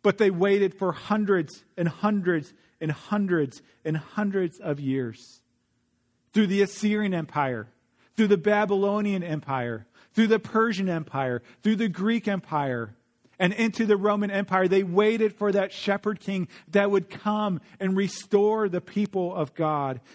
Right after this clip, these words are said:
And finally, it came in the form of a baby on Christmas Day. Without much fanfare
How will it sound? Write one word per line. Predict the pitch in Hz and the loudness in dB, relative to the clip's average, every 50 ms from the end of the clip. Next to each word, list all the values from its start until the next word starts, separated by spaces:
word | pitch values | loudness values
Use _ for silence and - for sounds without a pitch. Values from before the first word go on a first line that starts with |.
| - | -2
And | 180 185 185 185 | 0 0 0 0
finally, | - - 220 208 208 214 220 208 190 180 160 139 131 - - _ | -2 0 0 2 2 2 0 0 -2 -2 -2 -4 -4 -6 -10 _
it | - 175 170 | -2 -2 -2
came | - - - - 202 202 196 180 160 135 123 113 104 _ _ _ _ _ _ _ _ _ _ _ _ _ _ _ _ | -2 -14 -10 -6 -4 -4 -4 -4 -4 -6 -8 -10 -12 _ _ _ _ _ _ _ _ _ _ _ _ _ _ _ _
in | 160 160 | -2 0
the | 165 160 | 0 -2
form | - - 190 196 196 185 175 165 | -2 -4 -2 -2 0 -2 -2 -2
of | 156 160 143 151 | -4 -2 -2 -2
a | 147 | -2
baby | 135 160 156 165 160 139 127 120 110 98 - _ _ _ _ _ _ _ _ _ _ _ _ _ _ - | -2 -2 -2 -2 -2 -2 -4 -6 -8 -10 -16 _ _ _ _ _ _ _ _ _ _ _ _ _ _ -8
on | 143 143 | -8 -8
Christmas | - - - - 165 - - - 127 117 - - - _ _ _ _ | -8 -8 -6 -6 -6 -6 -6 -10 -10 -10 -10 -16 -20 _ _ _ _
Day. | 135 127 127 120 120 110 107 _ _ _ _ _ _ _ _ _ _ _ _ _ _ _ _ _ _ _ _ | -10 -8 -8 -8 -10 -12 -14 _ _ _ _ _ _ _ _ _ _ _ _ _ _ _ _ _ _ _ _
Without | 156 160 151 - 175 175 180 | -2 -2 0 0 0 0 0
much | 180 175 180 175 - | 0 -2 -2 -4 -6
fanfare | - - 175 165 165 170 - _ 175 170 165 165 165 156 | -10 -8 -6 -6 -6 -8 -6 _ -4 -4 -4 -4 -8 -12